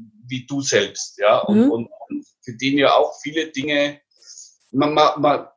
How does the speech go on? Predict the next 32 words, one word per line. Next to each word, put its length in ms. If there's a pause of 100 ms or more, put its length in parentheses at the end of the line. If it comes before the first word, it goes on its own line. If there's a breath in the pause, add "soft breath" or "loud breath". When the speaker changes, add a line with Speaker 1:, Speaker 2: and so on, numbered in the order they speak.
(120)
Speaker 1:
begeht 340
ja 100
oft 260
den 180
Fehler, 340
dass 140
man 160
glaubt, 460 (320)
ich 260
sehe 160
die 180
Welt 240
so 200
und 180
deshalb 360
sehen's 360
die 140
anderen 300
Menschen 400
genauso. 600 (400)
Speaker 2:
Mhm. 340 (320)
Speaker 1:
Es 140
ist 140
ja 80
gar 200
nicht 180
der 80
Fall, 420
ja. 260
Speaker 2:
Überhaupt 240
Speaker 1:
Jeder, 240
Speaker 2:
nicht. 160